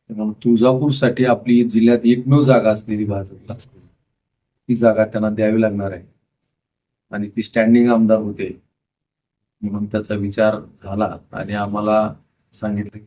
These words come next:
तुम्ही यावेळेस काम करा, पुढच्या वेळेस निश्चितपणानं तुमच्यासाठी आम्ही विचार करू. मग आम्ही पक्ष नेतृत्वाचं ऐकलंय आणि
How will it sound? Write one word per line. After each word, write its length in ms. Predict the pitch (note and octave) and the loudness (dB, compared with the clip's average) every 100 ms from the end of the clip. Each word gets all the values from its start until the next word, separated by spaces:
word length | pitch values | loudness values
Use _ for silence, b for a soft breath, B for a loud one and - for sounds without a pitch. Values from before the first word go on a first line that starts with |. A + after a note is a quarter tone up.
| _ | _
तुम्ही 180 | G#2 G#2 | -10 -4
यावेळेस 300 | G#2 G#2 G2+ | -4 -4 -6
काम 280 | - G#2+ G#2+ | -4 -2 -2
करा, 220 | A2 A2 | 0 0
पुढच्या 360 | A2 A2+ A2 A2 | -2 -8 -8 -4
वेळेस 220 | G#2+ G#2 | -4 -4
निश्चितपणानं 640 | G#2+ G2+ A2+ - G#2 G2 G2 | -8 -8 -12 -12 -10 -10 -10
तुमच्यासाठी 600 | - F#2+ - F#2+ F2+ G2 | -16 -18 -14 -12 -10 -8
आम्ही 160 | G2 | -8
विचार 220 | G2+ - | -10 -14
करू. 160 | F2 _ _ _ _ _ _ _ _ _ _ _ _ - | -18 _ _ _ _ _ _ _ _ _ _ _ _ -4
मग 100 | A2+ | 2
आम्ही 540 | A#2 B2 B2+ B2+ B2+ - - | 4 6 6 4 0 -6 -12
पक्ष 240 | A#2+ - | -12 2
नेतृत्वाचं 680 | B2 A#2+ A#2+ A#2 A#2+ A#2 A#2+ | 4 4 4 0 2 2 4
ऐकलंय 500 | A#2+ A2 C#3+ C#3 C3 C3+ - _ _ _ _ _ _ - | 2 4 6 6 6 0 -12 _ _ _ _ _ _ -12
आणि 640 | G#2 A2 A2 G#2+ G#2+ G#2+ | -4 -2 0 0 0 -4